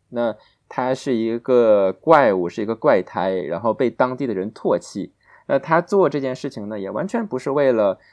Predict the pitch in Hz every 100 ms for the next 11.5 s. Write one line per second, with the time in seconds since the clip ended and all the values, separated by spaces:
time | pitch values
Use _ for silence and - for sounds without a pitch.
0 | _ - 104 113 117 185 147 117 110 107
1 | 92 - - 123 92 92 120 - 127 98
2 | 90 92 _ _ - 165 - 196 196 135
3 | 147 151 135 - 233 277 65 - - 135
4 | 151 143 139 - _ _ _ - 123 -
5 | 165 202 147 69 _ - 180 175 139 143
6 | - 180 180 196 127 98 80 - _ _
7 | _ 101 104 117 104 92 - 160 170 120
8 | 85 85 76 - _ _ _ _ _ -
9 | 190 156 120 214 180 92 101 170 143 -
10 | 135 165 127 87 - 107 123 110 131 156
11 | 175 214 113 78